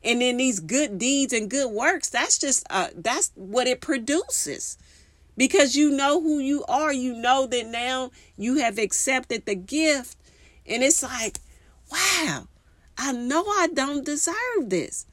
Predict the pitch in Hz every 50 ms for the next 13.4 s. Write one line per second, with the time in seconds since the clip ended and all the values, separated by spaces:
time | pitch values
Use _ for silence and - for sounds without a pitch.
0 | _ _ - - _ - 254 262 285 302 320 320 302 294 262 - - 302 294 285
1 | 277 277 262 262 - - 262 240 233 196 180 214 247 277 294 277 - - - 233
2 | 240 226 233 220 196 233 233 226 - - 247 269 262 277 277 - - 277 269 240
3 | 233 - - - 196 180 - - - - - 233 233 240 220 - - - - -
4 | _ - - - - - - - - 202 202 220 247 - 262 220 254 247 240 240
5 | 233 226 220 - - 226 214 - - 202 214 220 - 311 262 254 - 254 220 220
6 | 226 - 262 220 208 202 - 180 - - - 170 - - - - - 240 254 254
7 | 247 - _ - 202 170 160 156 175 156 - - - - - - _ _ - -
8 | _ - 170 196 233 240 240 214 - - - - 247 247 262 285 285 - - -
9 | - - - _ _ _ _ - - - 208 247 277 302 302 302 370 349 - -
10 | 302 294 302 302 302 285 269 269 269 277 294 277 254 233 220 196 185 165 - -
11 | - 233 262 262 247 233 220 208 190 175 - - 254 285 277 247 226 247 247 254
12 | 247 220 254 233 233 226 214 226 202 - 262 240 - - - - - - - 196
13 | 196 277 349 415 339 277 254